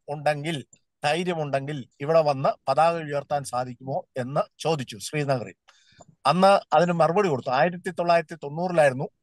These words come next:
അന്ന് ഒരു രഥയാത്ര നടന്നുകൊണ്ടിരിക്കുകയായിരുന്നു, മുരളി മനോഹർ ജോ-, ആ, ജോഷിയുടെ, ആ, ഏകതാ യാത്ര. ആ യാത്രയുടെ മാനേജറായിട്ട് അന്നിരുന്നത് ഇപ്പോഴത്തെ നമ്മുടെ പ്രധാനമന്ത്രിയായിരുന്ന നരേന്ദ്രമോദിയാണ്. അദ്ദേഹം, അദ്ദേഹം അവിടുത്തെ അന്നൊരു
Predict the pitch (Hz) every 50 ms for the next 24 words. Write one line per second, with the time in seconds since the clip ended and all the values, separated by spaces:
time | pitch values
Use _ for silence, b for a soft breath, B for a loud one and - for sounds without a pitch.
0 | _ _ _ _ _ _ _ - 156 190 202 208 220 226 208 202 202 202 208 202
1 | 180 185 185 170 - 233 247 226 214 - - 208 202 190 180 175 180 180 185 180
2 | 175 160 156 143 147 123 120 120 123 127 139 156 165 185 190 185 180 175 165 156
3 | 156 165 160 143 165 147 147 143 139 151 - _ - - 131 131 131 131 131 127
4 | 131 147 151 139 - 165 147 135 110 101 - _ _ _ _ _ _ _ _ -
5 | 131 131 127 131 - - - 160 175 208 202 220 220 214 185 160 147 135 - -
6 | - 92 - _ _ _ _ _ _ - 180 226 254 247 208 185 175 180 202 202
7 | _ - 233 240 220 160 131 120 151 - _ _ _ - 143 147 160 180 202 220
8 | 240 247 254 262 240 233 196 170 160 160 151 - 139 143 147 139 127 123 120 107
9 | 110 135 - - _ _ _ _ _ _ _ - 156 - - 196 180 175 170 151
10 | 143 147 - 156 143 151 170 180 185 175 160 151 143 135 127 131 135 143 160 165
11 | 151 147 170 196 202 196 208 190 156 147 143 135 123 110 92 90 - _ _ _
12 | - 143 156 202 190 202 185 170 170 170 175 180 175 - _ _ 151 151 156 165
13 | 156 - - 151 156 170 170